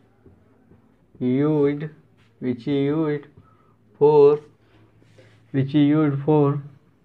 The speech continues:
capture, which is used for capture the, capture the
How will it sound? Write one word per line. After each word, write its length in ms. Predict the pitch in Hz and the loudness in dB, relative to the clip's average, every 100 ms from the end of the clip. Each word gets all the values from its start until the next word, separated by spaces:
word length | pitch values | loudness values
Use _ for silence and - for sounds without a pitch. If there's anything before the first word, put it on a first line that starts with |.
| _ _ _ _ _ _ _ - - - - | _ _ _ _ _ _ _ -20 -20 -14 -2
capture, 680 | 135 - - - 143 127 117 120 | -2 -2 -14 -2 2 2 0 -6
which 180 | 131 135 | -8 -4
is 60 | |
used 400 | 147 147 151 139 | 0 2 2 -2
for 200 | 139 143 135 | -2 -2 -2
capture 800 | - 139 139 - 156 143 139 139 - _ _ _ _ _ _ _ _ _ _ _ _ _ _ | 0 -2 -2 -4 0 0 -2 -6 -12 _ _ _ _ _ _ _ _ _ _ _ _ _ _
the, 560 | - 127 147 139 147 156 - _ _ _ _ _ _ _ _ _ _ _ _ _ - _ _ _ _ _ _ 156 _ - | -6 -2 2 2 0 -4 -14 _ _ _ _ _ _ _ _ _ _ _ _ _ -20 _ _ _ _ _ _ -20 _ -6
capture 480 | 135 139 - 160 | -6 -4 2 2
the 400 | 147 151 135 139 | 2 0 0 -2